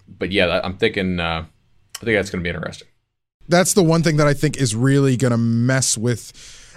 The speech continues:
Speaker 2: um, with Baylor in the sense of now you know that Oklahoma has a guy that can take your top off on defense.
Speaker 1: Mm-hmm.
Speaker 2: And you have to account for that. It's gonna change your calculus on defense a little bit.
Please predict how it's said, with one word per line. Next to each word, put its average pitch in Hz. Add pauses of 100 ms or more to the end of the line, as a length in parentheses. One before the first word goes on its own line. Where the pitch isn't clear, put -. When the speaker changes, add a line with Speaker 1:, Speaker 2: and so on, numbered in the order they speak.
Speaker 2:
um, 107 (120)
with 120
Baylor 143
in 131
the 131
sense 135
of 117
now 139
you 120
know 156
that 156
Oklahoma 127 (300)
has 135
a 135
guy 123
that 123
can 135
take 135
your 101
top 107
off -
on 104
defense. 90
Speaker 1:
Mm-hmm. 101
Speaker 2:
And 135
you 131
have 143
to 127
account 147
for 170
that. 165
It's 135
gonna 120
change 123
your 107
calculus 123
on 110
defense 139
a 120
little 123
bit. 214